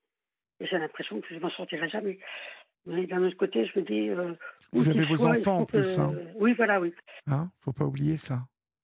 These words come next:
Speaker 1: Oui, alors, heu, ils ont, ils ont déployé leurs ailes, hein, parce que ils ont de trente et un à vingt-sept ans. Donc,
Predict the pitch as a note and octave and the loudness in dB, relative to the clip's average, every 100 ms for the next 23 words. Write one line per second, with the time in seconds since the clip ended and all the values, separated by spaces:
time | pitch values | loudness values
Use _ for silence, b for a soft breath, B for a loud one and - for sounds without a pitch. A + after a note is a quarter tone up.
0 | _ _ _ _ - G3+ G3 F3+ F3+ F3+ | _ _ _ _ -2 2 4 6 6 6
1 | F3+ F3 - G3+ F#3 F3+ E3+ F3 F3 F3+ | 6 2 0 2 4 2 2 0 0 0
2 | E3 F#3+ - F#3+ F#3 F#3+ G3 F#3+ A#3 F#3 | 2 0 2 2 4 4 2 2 0 -2
3 | D#3+ F3 F#3 F3 B B B B _ F#3 | -8 -10 -8 -8 B B B B _ -4
4 | G3+ G#3 F#3 F3+ F3 F3 - E3+ - G3 | 2 2 2 2 0 -2 -4 -4 2 2
5 | F#3+ G3+ F3+ E3 F#3 F3 - - E3 E3 | 2 2 2 2 2 -2 0 -2 -2 -4
6 | E3 - G3 G3 A#3+ - B B B B | -8 -6 -6 -4 -10 -10 B B B B
7 | _ - F3 F3+ | _ -8 -6 -6